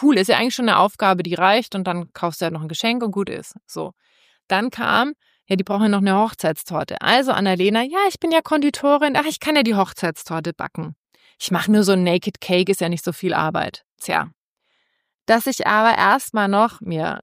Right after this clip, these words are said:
ein Handrührgerät kaufen muss, äh, irgendwelche F-, Backformen kaufen muss und alles besorgen darf und dann die Torte ja noch backen darf und dahin bringen darf.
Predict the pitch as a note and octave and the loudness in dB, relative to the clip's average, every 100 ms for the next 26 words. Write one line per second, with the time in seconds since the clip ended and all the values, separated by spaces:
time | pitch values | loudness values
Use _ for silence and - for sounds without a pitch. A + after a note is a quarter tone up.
0 | - - F#3 C4+ D#4 D4 B3 A#3 A#3 - | -14 -8 -2 0 0 0 0 0 -2 2
1 | G#3 G#3 A3 G#3 G3+ G3+ - - - - | 4 4 0 0 -2 -4 -8 -8 -6 -4
2 | - - D#3 - F3 E3+ - - - - | -2 -2 -4 -4 -6 -8 -12 -20 -20 -20
3 | _ A3 C4 - C4+ A#3+ A#3+ A#3 G#3+ G#3+ | _ 0 0 0 0 0 -2 0 0 0
4 | A3 G#3+ A3 F3+ - F3+ - D#3+ D#3 E3 | 0 0 -2 -4 -4 -4 -4 -4 2 4
5 | G#3 A#3+ A3 G#3 A3 - F#3 E3 D#3+ - | 4 4 4 4 2 -2 -4 -4 -6 -6
6 | D#3+ D#3 D3+ - G#3 - A#3+ G#3 G#3 F3 | -4 -2 -4 -2 -2 0 2 2 2 -4
7 | E3 F3+ G3 G3 G3 F3+ F3 | -4 -4 -2 -4 -4 -2 -4